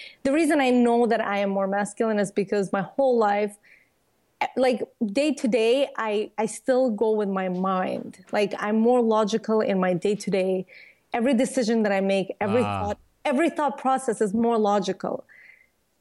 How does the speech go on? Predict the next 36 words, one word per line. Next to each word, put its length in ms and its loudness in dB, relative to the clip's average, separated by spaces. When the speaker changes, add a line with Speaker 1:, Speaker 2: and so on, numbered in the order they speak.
Speaker 1:
Emotions 520 2
are 120 4
there, 460 0
but 240 -2
logic 480 0
is 80 -4
sort 240 0
of 140 -2
ruling 540 2
the 60 0
world. 520 2
<laughs> 100 0
Speaker 2:
That's 160 -2
one 140 -2
of 80 -4
the 140 0
aspects 540 -4
of 240 -6
masculine 800 -4
versus 380 -4
feminine 260 2
Speaker 1:
Absolutely. 320 0
Speaker 2:
energy. 220 -4
Speaker 1:
It's, 160 0
Speaker 2:
Okay. 140 -4
Speaker 1:
it's 140 -4
very 440 2
analytical. 680 0
It's 160 0
very 200 2
systematic. 920 0
It's 160 -6
very 280 4
logical 640 0
first. 680 -4
It, 300 -4